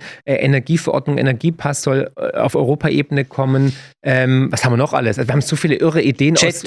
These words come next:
Speaker 1: aus
Speaker 2: Chatüberwachung,
Speaker 1: Chat, private
Speaker 2: ähm,
Speaker 1: Chatüberwachung muss man sich mal überlegen, hey.
Speaker 2: Äh, und dann natürlich digitales Zentralbankgeld, C B D Cs,
Speaker 1: Ja, C B D Cs.
Speaker 2: ähm, und, und, und, und so weiter.
Speaker 1: Glaubst du, C B D Cs werden den Bitcoin,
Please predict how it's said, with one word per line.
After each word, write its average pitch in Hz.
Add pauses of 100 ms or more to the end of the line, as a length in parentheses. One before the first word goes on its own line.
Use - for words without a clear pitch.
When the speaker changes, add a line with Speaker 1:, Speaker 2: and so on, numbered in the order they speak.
Speaker 1:
aus 143
Speaker 2:
Chatüberwachung, 165
Speaker 1:
Chat, 156
private 170
Speaker 2:
ähm, 156
Speaker 1:
Chatüberwachung 196
muss 170
man 185
sich 175
mal 170
überlegen, 160
hey. 123
Speaker 2:
Äh, -
und 151
dann 165
natürlich 170
digitales 156
Zentralbankgeld, 151
C -
B 151
D 156
Cs, 165
Speaker 1:
Ja, 165
C 180
B 175
D 165
Cs. -
Speaker 2:
ähm, 151
und, 151
und, 147
und, 160
und 139
so 147
weiter. 147
Speaker 1:
Glaubst 170
du, 190
C 226
B 196
D 202
Cs 202
werden 185
den 165
Bitcoin, 160